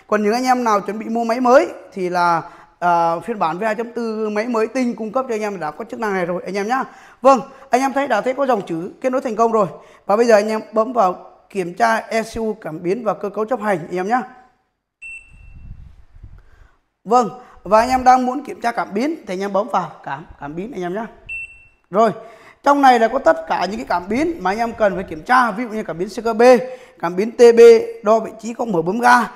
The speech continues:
cảm biến I A T, cảm biến nhiệt độ khí nạp, cảm biến M A B,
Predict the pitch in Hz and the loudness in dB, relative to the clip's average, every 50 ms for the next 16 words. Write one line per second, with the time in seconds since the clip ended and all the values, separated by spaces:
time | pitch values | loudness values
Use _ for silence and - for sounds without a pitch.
0 | - - - - _ - 170 185 185 196 220 262 - 254 247 240 214 208 208 233 | -16 -20 -20 -12 _ -6 -4 -2 -2 -2 -2 -2 -2 0 2 2 2 4 6 6
1 | 240 233 220 - 180 165 160 180 214 262 302 - - _ _ - 196 208 220 220 | 8 8 6 4 0 -4 -4 -6 -6 -6 -10 -14 -18 _ _ -10 -4 -2 -2 -2
2 | 220 220 208 208 - - - - 208 233 240 247 220 208 190 - - - - - | -2 -2 -2 -4 -4 -4 -8 -10 -8 -2 2 2 4 2 2 -2 -8 -20 -20 -20
3 | - - - _ - 180 185 180 196 220 254 277 - 220 214 220 214 208 202 202 | -20 -20 -20 _ -6 -4 -2 2 2 2 0 0 -2 2 6 8 8 8 8 6
4 | 226 233 | 8 8